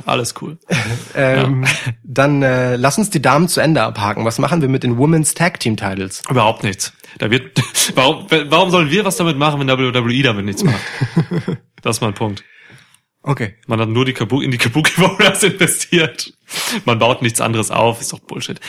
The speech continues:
Speaker 1: Wer ist da jetzt Number One Contender?
Speaker 2: Weiß
Speaker 1: Alexa und
Speaker 2: Weiß ich nicht. Kann sein, dass
Speaker 1: War das
Speaker 2: Bliss,
Speaker 1: nicht bei SmackDown?
Speaker 2: Bliss Cross das sind.
Speaker 1: Bliss Cross, ja.
Speaker 2: Ja, m-, möglich.
Speaker 1: Ja, doch, die hatten doch, es gab, es gab ein Number One Contender Match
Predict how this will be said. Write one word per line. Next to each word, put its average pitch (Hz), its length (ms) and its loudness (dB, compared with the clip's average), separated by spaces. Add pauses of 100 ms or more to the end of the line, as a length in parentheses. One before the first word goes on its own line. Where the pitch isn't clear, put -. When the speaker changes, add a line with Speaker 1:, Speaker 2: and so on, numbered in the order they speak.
(100)
Speaker 1:
Wer 131 120 2
ist 170 120 -2
da 165 60 0
jetzt 160 160 -4
Number 151 200 -2
One 156 160 0
Contender? 160 560 -4 (340)
Speaker 2:
Weiß 123 120 -2
Speaker 1:
Alexa 170 360 0
und - 380 -6 (540)
Speaker 2:
Weiß 135 200 -2
ich 117 60 0
nicht. 160 260 -2
Kann 135 120 -2
sein, 135 280 0
dass - 200 -12
Speaker 1:
War 135 80 2
das - 100 4
Speaker 2:
Bliss, 135 80 -2
Speaker 1:
nicht - 80 -4
bei 175 80 0
SmackDown? - 480 -6
Speaker 2:
Bliss 143 300 -4
Cross 139 360 0
das 139 200 -4
sind. 147 320 -2 (140)
Speaker 1:
Bliss 151 220 -2
Cross, - 260 -4
ja. 160 400 -8
Speaker 2:
Ja, 135 160 -4
m-, - 320 -8
möglich. 123 440 -2 (180)
Speaker 1:
Ja, 135 260 2
doch, 160 180 0
die 135 140 0
hatten 147 160 -2
doch, 139 160 -2
es 131 200 -4
gab, 139 200 2
es 131 140 -4
gab 143 160 2
ein 123 120 -2
Number 120 220 0
One 123 160 0
Contender 117 400 -2
Match 104 260 -4